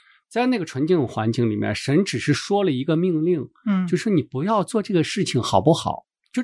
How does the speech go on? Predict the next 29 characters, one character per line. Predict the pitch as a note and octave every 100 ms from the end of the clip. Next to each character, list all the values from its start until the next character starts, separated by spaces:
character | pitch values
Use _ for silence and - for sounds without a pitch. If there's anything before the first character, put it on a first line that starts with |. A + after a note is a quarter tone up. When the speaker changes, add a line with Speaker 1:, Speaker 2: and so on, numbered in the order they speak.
| -
Speaker 1:
这 | -
样 | D4 E3+
子 | C3 B2
情 | B2+
况 | A#2+ B2
下， | B2
人 | A2 G#2+
也 | G#2+
做 | - G#2
不 |
到。 | G#2+ G#2 - - - -
而 | E3
到 | - B3+
了 | E3+ C#3
这 | - C#3+
个 | A3 -
更 | A3 F#3+
加 | F#3
复 | F3 F#3+
杂 | B2 G#2+
化 | - G#2
的 | A2
人 | A2
类 | D#3 F#3+
环 | - G#2+
境 | A2+ G#2
之 | B2
后 | B2+ A2
呢， | G#2